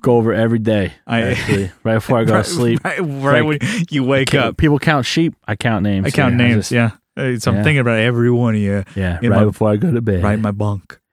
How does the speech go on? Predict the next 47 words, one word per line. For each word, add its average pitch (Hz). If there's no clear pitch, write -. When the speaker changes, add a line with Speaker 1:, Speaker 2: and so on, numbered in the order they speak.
Speaker 1:
<laughs> -
In 180
my 98
bunk. 113
<laughs> -
Speaker 2:
My 110
bunk 127
bed. 117
<laughs> -
Speaker 1:
Every 110
time 113
I -
close 110
my 104
eyes, 101
I 98
see 98
your 95
names. 95
Speaker 2:
<laughs> 131
Yeah. 131
Speaker 1:
All 117
right, 107
we 107
have 110
Andrew 151
Walsh 135
from -
Andrew's 98
Alcove, 110
Adam 139
Rohr 110
from -
the 151
Let 92
'Em 90
Hear 110
podcast. 107
Teleprompter, 98
Brian. 85
We 95
need 107
to 107
invest 101
in 104
a 90
teleprompter. 90